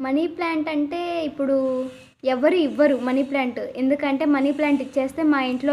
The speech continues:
ఉన్న సొమ్ము కాస్త అయిపోతుంది అని చాలామంది ఫీల్ అవుతారు. నేను చాలా ట్రై చేశాను మనీ ప్లాంట్ కోసం.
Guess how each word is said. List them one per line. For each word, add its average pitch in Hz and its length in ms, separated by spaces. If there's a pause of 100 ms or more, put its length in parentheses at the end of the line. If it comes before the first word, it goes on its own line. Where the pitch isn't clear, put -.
ఉన్న 269 120 (100)
సొమ్ము 277 300
కాస్త 262 240 (100)
అయిపోతుంది 254 640 (220)
అని 285 140 (100)
చాలామంది 262 520
ఫీల్ 269 260
అవుతారు. 247 380 (400)
నేను 269 180 (100)
చాలా 262 340 (140)
ట్రై 285 140 (120)
చేశాను 277 360
మనీ 269 140 (100)
ప్లాంట్ 240 300
కోసం. 233 280